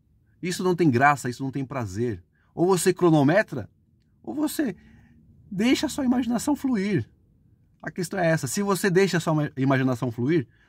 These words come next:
não tem como você cronometrar. Então essa que é a questão.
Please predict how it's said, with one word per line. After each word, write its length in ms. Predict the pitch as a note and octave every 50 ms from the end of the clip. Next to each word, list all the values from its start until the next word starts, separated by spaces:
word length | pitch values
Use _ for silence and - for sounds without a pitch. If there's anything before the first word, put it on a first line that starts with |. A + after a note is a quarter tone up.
| _ -
não 100 | - B2
tem 120 | - D3
como 280 | - - C3+ C3+ C3 C3
você 180 | B2+ - C3+
cronometrar. 720 | B2 - B2 A#2+ A#2+ - - G#2 - G2+ F#2+ F#2 G2+ A2 - _ _ _ _ _ _ _ _ _ _ _ _ _ _ _ _ _ _ _ -
Então 240 | - - - B2+ B2
essa 260 | B2 C3 A#2+ - A2
que 100 | A2 -
é 40 | G2
a 40 | -
questão. 380 | - - E2+ - - - -